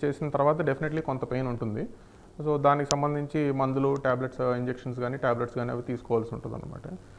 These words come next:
ఆ, కానీ ఏంటంటే ఈ సర్జరీలో ఎంత పెయిన్ ఉంటుందనేది ఎక్కడ డిపెండ్ అవుతుందంటే సర్జరీ మనం ఏ స్టేజ్లో చేసుకున్నాం అనే దాని మీద డిపెండ్ అవుతుంది ఎక్కువ. కొంతమంది ఏంటంటే సర్జరీ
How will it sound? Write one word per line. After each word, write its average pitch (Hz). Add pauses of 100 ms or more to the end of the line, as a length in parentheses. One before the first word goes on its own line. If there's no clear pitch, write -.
(260)
ఆ, 127
కానీ 147
ఏంటంటే 165 (240)
ఈ 151
సర్జరీలో 160
ఎంత 143
పెయిన్ 170
ఉంటుందనేది 156
ఎక్కడ 147
డిపెండ్ 151
అవుతుందంటే 123 (600)
సర్జరీ 156
మనం 185
ఏ 160
స్టేజ్లో 175 (100)
చేసుకున్నాం 151
అనే 135
దాని 127
మీద 160
డిపెండ్ 123
అవుతుంది 127
ఎక్కువ. - (960)
కొంతమంది 151
ఏంటంటే 156
సర్జరీ 160